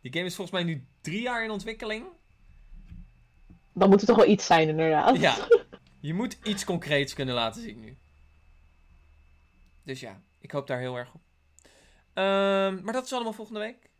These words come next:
Speaker 1: Ehm, voor nu, eh, gaan wij gewoon afscheid nemen, denk ik. Eh, Maaike, hoe zit het met die Paper Mario review? Gaat, eh, gaat, gaat het nog, eh,
Speaker 2: Gaat nog gebeuren, maar like I said, ik ben dus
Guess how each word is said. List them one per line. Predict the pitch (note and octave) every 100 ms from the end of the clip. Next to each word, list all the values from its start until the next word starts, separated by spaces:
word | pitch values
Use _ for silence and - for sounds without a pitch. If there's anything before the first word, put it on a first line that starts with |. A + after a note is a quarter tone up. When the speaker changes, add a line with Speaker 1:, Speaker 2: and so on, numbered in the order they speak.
| _ _ _ _
Speaker 1:
Ehm, | E3+ F3 F3 E3+ E3+ E3+ E3+ E3+
voor | E3 G3+
nu, | G3 A#3 G4 _ _ _ _ _ _ _
eh, | E3+ E3+
gaan | E3+
wij | D3 B2+
gewoon | B2+ A#2 -
afscheid | E3+ C#4+ D4
nemen, | D3+ B2
denk | A#2+
ik. | C3 C3 _ _ E3
Eh, | - F#3+ F#3+
Maaike, | G3 A#3 B3 B3 G#3+ _ _ _ _
hoe | _ D#3+ F#3 B3+
zit | C4 D4+
het | D4
met | C4+
die | C#4
Paper | - B3+ B3 B3
Mario | A3+ A3+ A3+ G#3+ G#3 G3+
review? | G3+ G#3+ G#3+
Gaat, | F3 F#3+ F#3+
eh, | G3 F#3+ F#3+ G3
gaat, | G3+ G3 -
gaat | G3+ G3+
het | -
nog, | G3+ G3 F#3+
eh, | F3+ F3 E3+ F3+ _ _ _ _ _ _ _ _ _
Speaker 2:
Gaat | - C#4+
nog | E4
gebeuren, | A#3+ C4 D#4+ E4+ -
maar | A3+ A#3+ A#3+ A3+
like | G#3 A#3
I | A#3+
said, | C4 A#3+
ik | A3
ben | A3+ A#3
dus | A#3 -